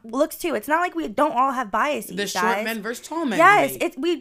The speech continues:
Speaker 1: we all have biases, but some of them have oppressed large group of people for a
Speaker 2: Right.
Speaker 1: very long time. And I'm not saying that they don't also need to be addressed, but let's stop taking the light away from some issues so that we can deflect and move on to others.
Speaker 2: Period.
Speaker 1: No,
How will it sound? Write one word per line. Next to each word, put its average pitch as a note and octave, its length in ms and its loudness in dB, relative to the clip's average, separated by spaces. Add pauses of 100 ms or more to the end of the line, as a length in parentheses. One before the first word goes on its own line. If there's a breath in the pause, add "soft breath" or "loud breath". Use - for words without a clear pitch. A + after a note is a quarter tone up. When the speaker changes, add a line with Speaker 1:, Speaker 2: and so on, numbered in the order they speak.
Speaker 1:
we D#4+ 160 0
all D#4 220 6
have E4 180 0
biases, D4 480 -2
but C4 160 -6
some C#4+ 240 -4
of F4 140 -2
them C4 260 -2 (220 loud breath)
have B3+ 160 4
oppressed A#3+ 480 -2
large G#3+ 580 2
group G#3 140 -8
of G3 120 -4
people G3 320 -10
for F#3+ 140 -6
a F#3+ 80 0
Speaker 2:
Right. F#3 80 -8
Speaker 1:
very G3 280 0
long F#3+ 260 -4
time. G#3 540 -4 (260 loud breath)
And A3 100 -2
I'm A3+ 140 -2
not A#3 180 0
saying B3 200 -8
that A3 120 -4
they G#3+ 80 -8
don't G#3+ 240 -4
also G#3 240 -6
need G#3 220 -10
to G#3 80 -16
be G3+ 160 -10
addressed, G3+ 420 -2 (260 loud breath)
but B3+ 120 -6
let's A#3+ 240 -2
stop C#4+ 340 0
taking C#4 320 -2
the B3 120 -6
light G#3+ 220 2
away G#3 220 -2
from G#3 180 -12
some A3+ 300 -2
issues F#3 560 -10 (240 loud breath)
so B3+ 140 -2
that A3 160 2
we A3 100 -6
can A3 160 -10
deflect G3+ 420 -4
and G3+ 140 -8
move G3 180 -8
on F#3 140 -6
to - 180 -10
others. - 380 -8
Speaker 2:
Period. C#3+ 240 -10
Speaker 1:
No, F#3+ 260 -2